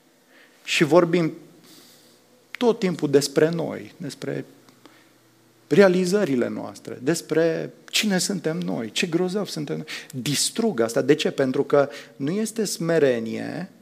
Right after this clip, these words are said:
și nu este Hristos înălțat și nu este cuvântul înălțat. Și atunci vorbesc despre experiențele mele, despre sfaturile mele, despre înțelepciunea mea, despre, și nu contribui la părtășie. Unii cred că au părtășie în felul acesta, dar nu au.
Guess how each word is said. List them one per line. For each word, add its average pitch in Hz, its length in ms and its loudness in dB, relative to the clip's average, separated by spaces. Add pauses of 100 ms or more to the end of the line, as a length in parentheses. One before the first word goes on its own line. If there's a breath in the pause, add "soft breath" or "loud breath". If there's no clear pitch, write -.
(220)
și - 260 -2
nu 151 140 0
este 180 420 0
Hristos 156 460 -2
înălțat 120 460 -2
și - 140 -6
nu 135 80 0
este 131 220 -2
cuvântul 117 600 -4
înălțat. 113 320 -14
Și - 120 -4
atunci 180 220 0
vorbesc 143 380 4
despre 123 360 0
experiențele 170 840 0
mele, 117 220 -8
despre 147 340 -2
sfaturile 151 800 2
mele, 113 320 -8 (300 loud breath)
despre - 260 4
înțelepciunea 214 800 4
mea, 127 200 -2
despre, 131 260 -4 (180 loud breath)
și - 140 -6
nu 175 120 -2
contribui - 480 -6
la 98 100 -6
părtășie. - 500 -10
Unii 190 180 4
cred 226 260 0
că - 100 -2
au 214 100 2
părtășie 143 460 2
în 131 80 -2
felul 120 300 0
acesta, 123 360 -4
dar 120 180 -2
nu 196 280 0
au. 92 220 -14